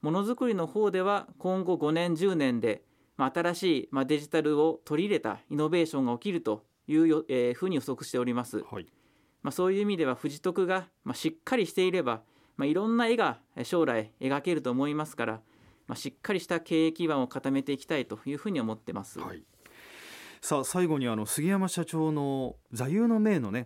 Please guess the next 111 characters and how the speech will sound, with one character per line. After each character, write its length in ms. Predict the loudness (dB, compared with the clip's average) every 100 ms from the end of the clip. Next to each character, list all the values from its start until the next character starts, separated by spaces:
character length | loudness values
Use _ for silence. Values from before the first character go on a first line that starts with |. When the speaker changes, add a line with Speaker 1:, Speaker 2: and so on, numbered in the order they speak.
| -6
Speaker 2:
お 80 |
話 340 | -4 -4 -6 -6
を 60 |
ち 80 | -8
ょ 40 | -8
っ 20 |
と 140 | -10
し 100 | -10
た 100 | -6
い 60 | -6
ん 60 | -6
で 100 | -10
す 100 | -8
が、 200 | -8 -8 -18 -20 -20 -20 -16
フ 140 | -8
ジ 140 | -4 -2
ト 100 | 0
ク 80 |
の 80 | 0
ス 180 | 0 0
ロ 140 | 0
ー 40 | 0
ガ 100 | -2
ン 120 | -2
は 220 | -4 -4 -2
非 100 | -4
常 220 | -2 -2
に 80 | 0
素 100 | 2
敵 180 | 2 2
な 100 | 2
言 100 | 0
葉 160 | 0
な 80 | -2
ん 80 | -6
で 80 | -8
す 100 | -8
ね。 160 | -10 -14 _ -20 -20 -8
「美 100 | 2 4
味 60 | 4
し 240 | 2 0
い 60 | 0
を 120 | -2
包 360 | -4 -2 -2 -4
む」 40 |
と 120 | -10 -18 _ _ _
い 120 | 0 4 4 2 -4
う 40 | -4
言 200 | -4 -2 -2
葉 120 | -2
が 220 | -6 -14 -8 -2
社 0 |
是 0 |
と 0 |
し 40 |
て、 20 | 0
Speaker 1:
あ 40 |
り 80 | 0
が 0 |
と 60 | 0
う 20 |
ご 80 | -2
ざ 140 | -2
い 40 | -4
ま 120 | -6
す。 100 | -4
Speaker 2:
え 140 | -6 -6
え、 40 |
あ 60 | -10
り 80 | -12
ま 100 | -16
す。 160 | -12
ま 140 | -8 -6
あ、 40 |
素 80 | -4
敵 180 | -4 -4
な 80 | -2
言 220 | -4 -2
葉 80 | -4
で 80 |
す 100 | -4
ね。 260 | -6 -4 -6 -12 -18 -16 -14 -2
一 180 | 0 2
方 140 | 2
で、 80 | 2
あ 40 | 2
の、 80 |
杉 180 | 0 2
山 120 | 2
社 140 | 2 0
長 100 | 0 0
ご 120 | 0
自 260 | 0 -2
身 100 | 0
の 180 | 0 -2
座 120 | -2
右 160 | -2 -2
の 80 | -2
銘、 260 | -2 -6 -8
ち 100 | -10
ょ 20 |
っ 20 |
と 120 | -10
お 40 | -10
聞 60 |
か 100 | -8
せ 80 | -8
く 80 | -8
だ 80 | -8
さ 160 | -10
い。 80 | -14